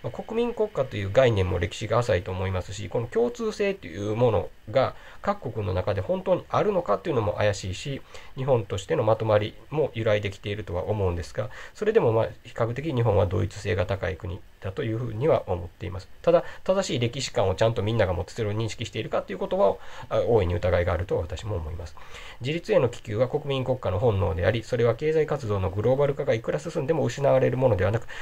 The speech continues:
むしろ強化されるものだということが、冷戦終結後三十年にわたるグローバリ-、グローバリズム時代を経て経験的に確認されたということです。地域統合は国民国家の伝統と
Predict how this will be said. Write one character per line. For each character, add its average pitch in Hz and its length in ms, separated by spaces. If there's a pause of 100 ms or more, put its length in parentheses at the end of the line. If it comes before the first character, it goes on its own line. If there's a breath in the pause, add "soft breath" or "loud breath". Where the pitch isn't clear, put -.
(120 loud breath)
む 196 80
し 175 100
ろ 156 120
強 165 160
化 - 120
さ 120 120
れ 117 100
る 120 80
も 117 120
の 98 80
だ 135 100
と 101 140
い 104 60
う 107 60
こ 104 100
と 98 120
が、 110 160 (240 loud breath)
冷 127 140
戦 120 180
終 156 180
結 170 200
後 131 100
三 147 220
十 143 140
年 120 140
に 101 100
わ 120 80
た 135 120
る 131 140 (280 loud breath)
グ 117 100
ロ 131 120
ー - 20
バ 139 160 (180)
リ-、 123 280
グ 127 80
ロ 139 140
ー - 20
バ 143 120
リ 143 80
ズ 139 100
ム 135 100
時 135 140
代 104 360
を 135 100
経 127 120
て 107 180
経 123 180
験 131 180
的 127 200
に 147 100
確 113 200
認 107 120
さ 104 100
れ 90 80
た 98 100
と 101 120
い 90 60
う 90 40
こ - 100
と - 120
で 87 100
す。 - 120 (320 loud breath)
地 165 160
域 165 180
統 160 220
合 92 220
は 113 160
国 160 380
民 151 80
国 151 160
家 - 160
の 90 160
伝 156 280
統 160 200
と 160 220